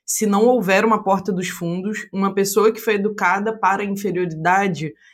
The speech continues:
ela vai inventar uma porta dos fundos. Isso é muito,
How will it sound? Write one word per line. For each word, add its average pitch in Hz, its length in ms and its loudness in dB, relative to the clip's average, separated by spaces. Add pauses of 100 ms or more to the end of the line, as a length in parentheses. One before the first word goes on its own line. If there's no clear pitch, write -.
(160)
ela 196 280 2
vai 190 260 0
inventar 247 760 2
uma 233 220 2
porta 208 320 0
dos 208 160 -2
fundos. 156 520 -6 (300)
Isso 170 160 -8
é 196 60 0
muito, 247 720 2